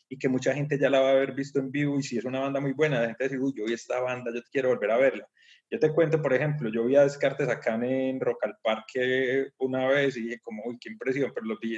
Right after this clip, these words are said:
fue como en el dos mil doce, pero siempre me quedó sonando la banda y después terminó viniendo Altavoz, pues, ¿cierto? Entonces... Eh, yo creo que los festivales sí ayudan mucho a eso. Cuando las,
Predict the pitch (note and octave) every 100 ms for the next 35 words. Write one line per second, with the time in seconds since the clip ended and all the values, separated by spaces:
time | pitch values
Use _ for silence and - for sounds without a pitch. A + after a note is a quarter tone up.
0 | A2 B2 A#2+ C#3+ B2+ A2+ A2 A2 - C#3+
1 | B2 G#2+ _ _ _ _ _ _ C3+ C3+
2 | C3+ C3+ C3 D#3+ D3 E3+ D#3+ C#3+ D3 C#3+
3 | B2 A#2+ E3 B2+ G#2+ - - _ _ _
4 | A#2+ A#2 A2 _ A2 G#2 G#2+ G2+ F#2+ -
5 | A#2 A2 G2+ A2 A#2 A#2 A#2 A2+ G2 -
6 | - D#3+ D3+ D3+ D3 G#2+ - A2 A2+ C3
7 | C3+ - _ _ _ - C3 C3 C3 C3
8 | C3 C3 C3 C3 C3 - - C3 B2 -
9 | C3 B2 C3+ C3+ B2+ B2+ B2 C#3 D3+ C#3+
10 | C#3+ C#3+ C#3+ - E3 D#3+ A#2+ A#2 A#2 A2+
11 | A2